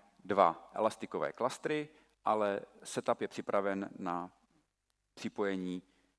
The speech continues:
d-, tří a více klastrů. Uživatelé přistupují stále stejně, buď přes Kibanu nebo Elastic A P I, která ale již nakonfigurována a napojena na cross-cluster search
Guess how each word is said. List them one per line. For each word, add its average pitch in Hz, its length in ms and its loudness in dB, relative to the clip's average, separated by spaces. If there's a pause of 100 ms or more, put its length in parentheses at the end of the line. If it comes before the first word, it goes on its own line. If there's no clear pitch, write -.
(500)
d-, - 140 -18 (260)
tří 117 460 -4 (300)
a - 60 -2
více 95 340 -8
klastrů. 78 520 -8 (1400)
Uživatelé 135 500 4
přistupují 113 680 -4
stále 95 460 6 (260)
stejně, 131 680 -2
buď 110 280 -6
přes - 240 -8
Kibanu 113 280 -4
nebo 98 260 -2
Elastic 101 360 -2
A 90 120 -4
P 82 200 -4
I, 117 300 0 (1700)
která 123 480 4
ale 107 320 -2
již 107 460 -8
nakonfigurována 110 760 2
a 87 80 -4
napojena 101 460 0
na 80 200 -4 (320)
cross-cluster 139 440 -2
search 131 400 -4